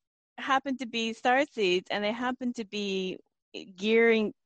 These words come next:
towards farming and kind of green technology, um, kind of portals, all that kind of stuff. And oftentimes when I talk to the higher self in them, they're giving them a fifth dimensional blueprint for how to run their business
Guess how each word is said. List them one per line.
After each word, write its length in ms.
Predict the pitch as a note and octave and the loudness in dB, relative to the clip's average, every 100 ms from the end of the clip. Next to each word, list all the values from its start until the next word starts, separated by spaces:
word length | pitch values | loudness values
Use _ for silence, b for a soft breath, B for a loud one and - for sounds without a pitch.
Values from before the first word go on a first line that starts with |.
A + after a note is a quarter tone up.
| _ | _
towards 440 | - G#3 F#3 F3+ | -2 2 2 0
farming 680 | - - A3 A3+ A3 G3+ - | -6 2 4 4 2 0 0
and 160 | F3 F3+ | -4 -2
kind 220 | G#3 F#3+ | -2 0
of 100 | F#3 | -2
green 340 | G3 G3+ G3+ | 0 2 0
technology, 1500 | - F#3 - G3 F#3+ F#3+ F#3+ G3 F#3+ F#3+ F#3 F#3 F3+ F3+ F3+ - | 0 -4 -2 0 4 6 4 2 0 -2 -2 0 0 0 -2 -2
um, 280 | F3 D#3+ | -2 -2
kind 240 | - - F3+ | -4 -4 -2
of 80 | D#3+ _ | -4 _
portals, 520 | G3 F#3 F#3 F#3 F#3 | -4 -2 0 0 0
all 160 | E3 E3 | -2 0
that 200 | E3+ - | 0 -2
kind 140 | F3 | -4
of 60 | D#3+ | -2
stuff. 220 | C#3+ C#3+ B B B B | -4 -4 B B B B
And 140 | F#4 - | -2 6
oftentimes 920 | B3 - A4 F#4 B3+ A3+ G#3+ G#3 G3+ | 6 6 2 -2 2 4 4 0 0
when 120 | G3+ | 0
I 80 | G#3 | 2
talk 260 | - D#4 | -2 -4
to 80 | D#4+ | 2
the 120 | G3+ | 2
higher 420 | - G#3+ G3+ G3 | 2 2 2 2
self 420 | G3+ - G3 F#3 - | -2 0 2 2 -2
in 240 | - F#3 E3+ | -2 -2 0
them, 380 | D3+ B2 D#3 - _ _ _ _ _ - B B B | 0 0 -6 -12 _ _ _ _ _ -20 B B B
they're 140 | A3 A3 | 2 4
giving 320 | A#3+ C#4 F4+ | 4 4 4
them 200 | F4+ C#4 | 6 6
a 60 | A#3 | 4
fifth 300 | - A#3+ - | 4 0 2
dimensional 680 | B3+ G#3 G#3 A#3 G3+ F#3 | 2 4 2 0 2 2
blueprint 680 | E3 F3+ G3 G#3+ - E3 D3+ | 0 -6 -4 -4 -4 -4 -2
for 140 | D3+ | -4
how 280 | - F#3 F#3 - | -2 0 0 -2
to 140 | G3 | -2
run 220 | F3 E3+ | 0 2
their 100 | E3 | 0
business 500 | D#3 E3 - D#3 D3 | 2 0 0 -6 -6